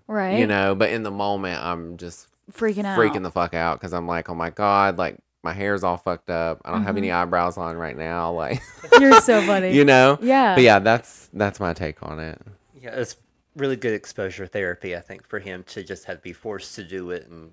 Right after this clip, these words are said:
Speaker 3: see himself when he's not all dolled up and
Speaker 1: Mm-hmm.
Speaker 3: purdy, I guess you could say.
Speaker 1: You get to see yourself in the reason why people love you,
Speaker 3: Mm-hmm. Yeah.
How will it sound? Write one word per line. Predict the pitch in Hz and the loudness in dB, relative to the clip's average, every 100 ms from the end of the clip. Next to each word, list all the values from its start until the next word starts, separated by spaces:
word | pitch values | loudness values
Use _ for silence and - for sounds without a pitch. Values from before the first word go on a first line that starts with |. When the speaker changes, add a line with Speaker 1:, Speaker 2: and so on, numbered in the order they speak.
| _ | _
Speaker 3:
see | - 160 | -12 -12
himself | 131 - 113 - _ | -12 -8 -8 -10 _
when | 117 101 | -14 -14
he's | 95 | -14
not | 107 98 87 | -12 -12 -10
all | 87 85 | -8 -8
dolled | 92 85 82 | -6 -8 -8
up | 87 85 - | -12 -14 -16
and | 80 80 _ 220 | -20 -20 _ -6
Speaker 1:
Mm-hmm. | 214 214 214 | -4 -2 -4
Speaker 3:
purdy, | 240 107 85 76 85 - - | -4 -6 -8 -12 -16 -20 -20
I | 87 | -20
guess | 85 | -20
you | - | -20
could | - 87 | -20 -20
say. | - 92 - _ - | -18 -20 -20 _ -6
Speaker 1:
You | 240 | -2
get | 254 | 0
to | 262 | 0
see | 214 233 | -2 0
yourself | 208 208 196 175 175 - - | 0 0 2 2 2 -6 -10
in | 180 180 180 165 - 147 139 _ | -8 -6 -8 -8 -12 -14 -18 _
the | - 175 185 | -8 -4 -2
reason | 180 190 170 175 160 | -2 -4 -4 -6 -4
why | 156 156 151 156 | 0 2 0 -4
people | - 170 - 135 | -8 -12 -8 -6
love | 147 180 165 | -4 -4 -4
you, | 156 - - - 110 - - _ _ _ | -8 -8 -8 -6 -8 -10 -16 _ _ _
Speaker 3:
Mm-hmm. | |
Yeah. | - | -12